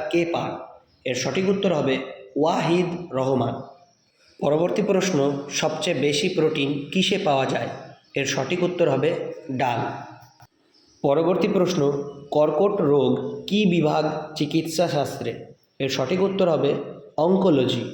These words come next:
পরবর্তী প্রশ্ন, স্বরাজ আমার জন্মগত অধিকার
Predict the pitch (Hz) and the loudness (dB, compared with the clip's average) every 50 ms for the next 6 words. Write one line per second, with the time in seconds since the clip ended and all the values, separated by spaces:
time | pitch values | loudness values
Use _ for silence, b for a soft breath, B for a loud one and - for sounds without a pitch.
0 | - - - - - _ _ _ _ _ _ _ _ _ _ _ - 147 143 147 | -12 -16 -20 -20 -20 _ _ _ _ _ _ _ _ _ _ _ 0 2 2 4
1 | 156 175 180 175 208 180 190 185 175 - - 143 131 131 135 131 - - - - | 2 2 2 2 2 2 2 2 2 2 0 0 0 0 0 -2 -6 -10 -12 -12
2 | - - - 135 139 160 185 202 185 - - - - 139 139 143 143 135 131 131 | -8 -4 0 0 2 2 2 2 0 0 0 -2 -2 -2 0 0 0 0 0 0
3 | 120 135 131 139 147 151 147 139 143 143 147 143 120 131 123 131 127 - 123 113 | 0 0 2 2 2 4 4 2 2 2 2 0 0 2 0 0 0 0 -2 -4
4 | 117 - - - - | -6 -8 -12 -16 -20